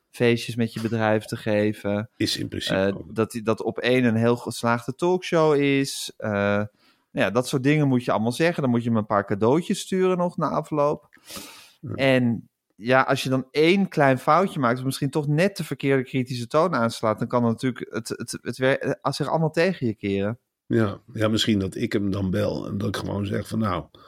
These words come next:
Speaker 2: ik, eh, ik bel zo hoor je met Marcel van Roosmalen. Waarschijnlijk gaan we met Gijs ook weer wat doen. Daar weet je alles van. Maar even zeggen dat je het goed had aangepakt." Dus, eh, dat je het heel goed, dat je het heel goed doet. En meer eigenlijk niet. Als ik hier zin heb, dan, eh, kunnen we best een keer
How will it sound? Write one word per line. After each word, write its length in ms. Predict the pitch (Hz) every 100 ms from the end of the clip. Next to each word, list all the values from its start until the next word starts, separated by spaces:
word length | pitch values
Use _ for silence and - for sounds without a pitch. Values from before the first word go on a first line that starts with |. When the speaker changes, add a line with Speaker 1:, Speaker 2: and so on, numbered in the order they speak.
| - - - - -
Speaker 2:
ik, 180 | - 98
eh, 220 | 85 65
ik 180 | 76 104
bel 220 | 90 87
zo 100 | 95
hoor 160 | 101
je 60 | 98
met 160 | 90 90
Marcel 320 | 87 92 85
van 100 | 92
Roosmalen. 960 | 101 98 - 98 101 101 101 98 95 -
Waarschijnlijk 400 | - - - 76
gaan 80 | 78
we 60 | 85
met 120 | 82
Gijs 280 | 92 98 104
ook 120 | 104
weer 140 | 92
wat 180 | 98 95
doen. 300 | 98 95 90 -
Daar 100 | -
weet 180 | 107 -
je 80 | -
alles 240 | - -
van. 300 | 120 104 104 - - - -
Maar 100 | 127
even 120 | 123
zeggen 100 | 110
dat 80 | 92
je 60 | 95
het 100 | -
goed 180 | 117 -
had 120 | 87
aangepakt." 540 | 95 - - - - _ _ _ _ _ _ _ -
Dus, 220 | 110 -
eh, 80 | - -
dat 120 | - 131
je 60 |
het 140 | 113 110
heel 200 | 113 113
goed, 360 | 113 107 - _
dat 360 | - - - _
je 80 | 131
het 80 | 113
heel 140 | 131
goed 200 | 107 90
doet. 240 | 95 - - -
En 120 | 170
meer 180 | 160 120
eigenlijk 280 | 90 80 101
niet. 160 | 151 - _ _ _ _
Als 120 | -
ik 120 | 113
hier 120 | 104
zin 180 | 123 139
heb, 180 | 135 -
dan, 220 | 107 104
eh, 120 | 82 76
kunnen 220 | - 92 -
we 80 | -
best 180 | - 92
een 60 |
keer 140 | -